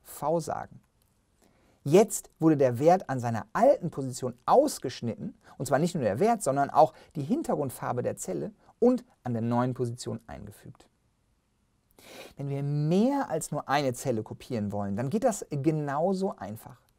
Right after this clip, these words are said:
Wir klicken dazu die erste Zelle des zu kopierenden Bereiches an, halten die Maustaste gedrückt und ziehen dann unseren Cursor so weit nach unten, bis alle zu kopierenden Zellen markiert sind.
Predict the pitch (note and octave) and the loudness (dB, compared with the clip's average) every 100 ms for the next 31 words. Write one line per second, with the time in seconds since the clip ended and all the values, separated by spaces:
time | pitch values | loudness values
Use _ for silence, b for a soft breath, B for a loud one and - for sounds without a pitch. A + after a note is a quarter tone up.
0 | _ B B C3+ G#3+ D3 D3 F#3 A#3+ F#3+ | _ B B -4 -2 0 2 2 2 -4
1 | D#3+ D#3 _ _ - D#3 D#3+ D#3+ E3 - | -4 -6 _ _ -2 4 4 4 -2 -2
2 | F#3+ F#3 - F#3 G#3+ F3+ - F#3 - C#3+ | -4 -4 -2 0 0 -2 -4 -8 -8 -6
3 | D#3+ C#3+ B2+ A#2 G#2+ A#2 A#2+ - C#3+ E3 | -2 -2 -2 -2 -2 -4 -8 -8 -8 -6
4 | - A3 - G3 F3+ E3+ G3 C#4+ - - | -2 -2 2 0 2 2 2 2 -2 -10
5 | G#3 - C#3+ D3+ D#3+ D4 E4+ - - _ | -8 -4 -2 0 2 2 0 -6 -20 _
6 | _ _ _ _ _ _ _ - A2 - | _ _ _ _ _ _ _ -10 -8 -6
7 | - A#2+ A2+ A#2+ D#3+ - B2 A#2 A2+ - | -4 -2 0 0 -2 -6 -8 -6 -8 -8
8 | A#2 A2+ G#2 A#2 F3+ G3+ E3 - C3+ - | -6 -4 -4 0 0 2 -2 -4 -8 -10
9 | A#2+ B2+ - b b b G#2+ - D3 G#3 | -10 -10 -14 b b b -10 -2 2 4
10 | - G3 - - C#3 C3 B2+ B2 - F2+ | 2 -4 -14 -10 -6 -4 -4 -8 -10 -10
11 | F2+ A2 - C3 - - D2 - - | -10 -10 -6 -6 -6 -8 -10 -12 -18